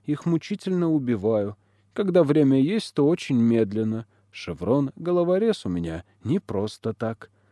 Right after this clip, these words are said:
А у меня в машине ещё и мясник сидит, ждёт команды.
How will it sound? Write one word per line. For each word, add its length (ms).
А 100
у 120
меня 320
в 60
машине 480
ещё 400
и 140
мясник 640
сидит, 500
ждёт 480
команды. 640